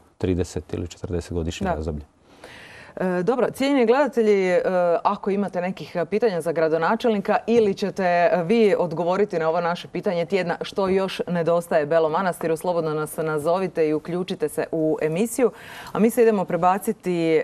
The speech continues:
Speaker 2: na, e, jedan projekt koji vjerujem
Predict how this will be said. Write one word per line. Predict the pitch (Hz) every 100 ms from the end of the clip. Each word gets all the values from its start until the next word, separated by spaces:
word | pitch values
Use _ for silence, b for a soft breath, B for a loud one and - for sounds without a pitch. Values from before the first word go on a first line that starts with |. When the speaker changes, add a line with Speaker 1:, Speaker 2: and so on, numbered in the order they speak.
| 160
Speaker 2:
na, | 160 160 156 151 151
e, | - 156 151 151 147 - - - 170
jedan | 185 180 175
projekt | 180 190 196 -
koji | - 175 170
vjerujem | 185 185 165